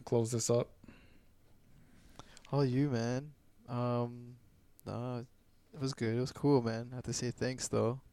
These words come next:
Speaker 2: Thanks for everything. Thanks for the rep. Thanks for
Speaker 1: Yeah,
Speaker 2: the
Speaker 1: man.
Speaker 2: cool,
Speaker 1: Thanks for
Speaker 2: kind
Speaker 1: doing
Speaker 2: words.
Speaker 1: this for me. It helps a lot. It's, I wanted you on here because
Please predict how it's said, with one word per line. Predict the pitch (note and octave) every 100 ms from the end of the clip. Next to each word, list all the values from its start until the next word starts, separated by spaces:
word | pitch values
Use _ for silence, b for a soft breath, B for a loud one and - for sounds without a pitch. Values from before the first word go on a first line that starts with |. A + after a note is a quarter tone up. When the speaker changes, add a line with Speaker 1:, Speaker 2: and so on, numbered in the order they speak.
| - _
Speaker 2:
Thanks | - A2+
for | -
everything. | A2 A2+ A2+ A#2
Thanks | A2+ A2+
for | -
the | A2
rep. | A2 A2 B2+ - - - _ - -
Thanks | A2 G#2
for | A#2
Speaker 1:
Yeah, |
Speaker 2:
the | A#2 G2+
Speaker 1:
man. | G#2
Speaker 2:
cool, | G#2+
Speaker 1:
Thanks | A2+ A#2
for | A#2+
Speaker 2:
kind | A2 A2
Speaker 1:
doing | B2+
Speaker 2:
words. | C3
Speaker 1:
this | C3 -
for | A2+
me. | G#2+ G#2+ A#2
It | G#2+
helps | A2+ A2 -
a |
lot. | G2+ G2+ G#2 B2
It's, | G2 - - - -
I | G#2
wanted | A2+ B2 A2+
you | A#2
on | A2
here | A#2+ B2+
because | A#2 G2+ G2+